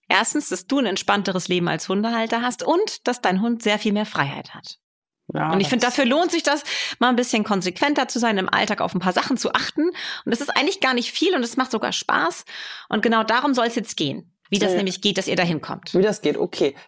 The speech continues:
Speaker 2: Dann, äh, äh, also ich, ich hab das nur als Beispiel bei uns, äh, tatsächlich, wir haben, machen das, wenn bei der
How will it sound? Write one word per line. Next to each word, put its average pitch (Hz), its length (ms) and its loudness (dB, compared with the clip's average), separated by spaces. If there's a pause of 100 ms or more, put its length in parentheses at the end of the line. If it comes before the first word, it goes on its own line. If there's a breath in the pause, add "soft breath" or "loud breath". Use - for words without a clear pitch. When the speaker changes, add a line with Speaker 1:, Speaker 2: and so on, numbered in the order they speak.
Speaker 2:
Dann, 220 220 2 (100)
äh, 180 300 2 (100)
äh, 190 140 2 (280)
also 190 160 4
ich, - 240 0
ich - 160 2
hab 262 140 2
das 240 160 2
nur 233 100 2
als 208 160 -4
Beispiel 196 320 0
bei 180 80 2
uns, 196 200 0
äh, - 180 -4 (100)
tatsächlich, 185 540 0 (120)
wir 175 220 2
haben, 190 140 0
machen 180 280 2
das, 175 280 0
wenn 160 240 2
bei 160 180 2
der 156 300 0